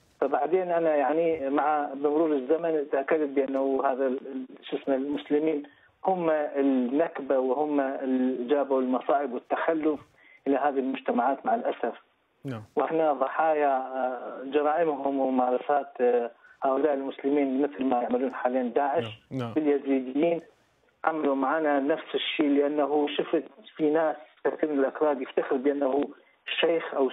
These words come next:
Speaker 1: سيد لأنه ينتمي إلى، آه، عائلة محمد. فأنا
Speaker 2: مم.
Speaker 1: سألتهم كثير يعني، لأنه، آه،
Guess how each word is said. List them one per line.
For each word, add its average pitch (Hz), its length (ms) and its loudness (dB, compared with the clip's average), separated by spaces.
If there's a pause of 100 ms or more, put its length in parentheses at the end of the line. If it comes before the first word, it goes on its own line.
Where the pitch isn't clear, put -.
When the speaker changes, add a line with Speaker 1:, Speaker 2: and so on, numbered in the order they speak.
(100)
Speaker 1:
سيد 156 340 2
لأنه 143 320 2
ينتمي 156 280 0
إلى، 131 400 2 (580)
آه، 123 220 0
عائلة 147 340 2 (140)
محمد. 127 600 0 (180)
فأنا 147 360 2
Speaker 2:
مم. - 120 -8
Speaker 1:
سألتهم 170 380 -2
كثير 165 280 0
يعني، 123 280 2
لأنه، 135 280 0
آه، 131 540 -8